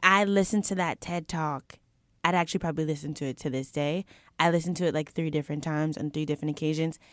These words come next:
It literally shook. It made everything that I was, like, really questioning at the time,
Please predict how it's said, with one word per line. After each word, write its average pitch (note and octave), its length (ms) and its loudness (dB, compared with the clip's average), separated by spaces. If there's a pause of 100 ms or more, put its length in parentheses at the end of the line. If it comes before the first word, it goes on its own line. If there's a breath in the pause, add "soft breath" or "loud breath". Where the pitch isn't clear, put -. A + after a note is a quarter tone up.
(260 soft breath)
It F3 240 2
literally E3 640 4
shook. - 920 -2 (1000)
It G3 160 6
made G3+ 420 6
everything F3+ 540 2
that E3+ 100 0
I D#3 140 2
was, D3+ 120 -2
like, D3 140 -4
really D#3 220 0
questioning D#3 500 -2
at C#3+ 80 -4
the - 60 -14
time, E3+ 680 0